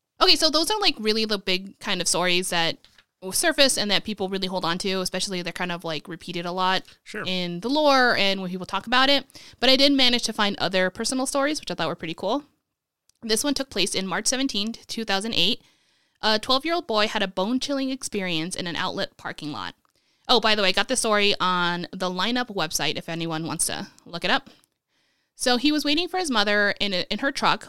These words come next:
Speaker 1: while she was getting a haircut when she saw a boy walking across the parking lot. Thinking it was a friend from school, the boy banged on the window until the boy turned around. Realizing it was not his friend, the boy in the truck watched in confusion as the strange kid walked up and stared through the window.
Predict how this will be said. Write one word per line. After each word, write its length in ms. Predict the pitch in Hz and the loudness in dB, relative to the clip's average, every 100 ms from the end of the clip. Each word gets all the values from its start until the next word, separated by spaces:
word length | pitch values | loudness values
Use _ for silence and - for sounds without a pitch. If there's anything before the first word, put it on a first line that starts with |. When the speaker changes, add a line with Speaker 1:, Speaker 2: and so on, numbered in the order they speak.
| - | -4
Speaker 1:
while 180 | 196 190 | 0 0
she 100 | 220 | 0
was 60 | 208 | -2
getting 180 | 196 | -4
a 40 | 226 | -4
haircut 460 | 226 170 165 165 - | -4 -4 0 0 -2
when 200 | 196 185 | -6 -4
she 140 | - | -4
saw 240 | 220 208 233 | -2 0 0
a 40 | |
boy 200 | 185 208 | 2 0
walking 280 | 202 180 185 | 0 -2 -4
across 240 | 170 160 | -4 -6
the 60 | - | -2
parking 340 | 247 254 190 160 | 2 2 0 -6
lot. 200 | 123 - _ _ _ _ | -8 -10 _ _ _ _
Thinking 260 | - 254 294 | 2 6 8
it 120 | 277 | 6
was 140 | 240 220 | 4 0
a 80 | |
friend 500 | 208 311 320 247 226 - | -2 2 4 4 2 -4
from 160 | - 175 | -4 -4
school, 540 | - 311 190 202 - | -2 0 2 2 -2
the 80 | - | -8
boy 220 | 202 240 | -4 -2
banged 260 | 285 208 233 | 0 2 2
on 80 | 277 | 0
the 60 | 320 | 0
window 380 | 214 185 185 - | 0 2 2 0
until 220 | 196 208 | -4 -6
the 80 | 196 | -4
boy 220 | 185 170 | -4 -4
turned 240 | - 160 | -4 -6
around. 380 | 151 220 190 120 - _ _ _ _ _ _ | 2 4 4 0 -12 _ _ _ _ _ _
Realizing 600 | 180 330 349 277 220 190 | 2 4 6 4 4 0
it 40 | 170 | -2
was 120 | 175 | -2
not 160 | 175 | -2
his 140 | 170 - | -2 -2
friend, 400 | 165 156 175 196 | 2 2 0 -4
the 140 | 196 | -8
boy 220 | 190 208 247 | -2 2 2
in 60 | |
the 80 | 320 | 2
truck 320 | 311 202 196 | 2 0 2
watched 360 | 185 185 - - | 2 4 2 0
in 100 | 269 | 0
confusion 540 | 294 254 185 175 170 | 0 0 0 -2 -2
as 140 | - 185 | -4 -4
the 80 | 196 | -4
strange 320 | - 196 262 | -2 -2 0
kid 200 | 220 208 | -2 0
walked 300 | 185 196 - | 0 0 2
up 220 | 160 175 | 0 0
and 160 | - 185 | -2 -4
stared 300 | - 175 175 | 0 0 0
through 200 | - 165 | -6 -8
the 60 | 156 | -4
window. 460 | 190 180 107 113 | -2 -2 -4 -8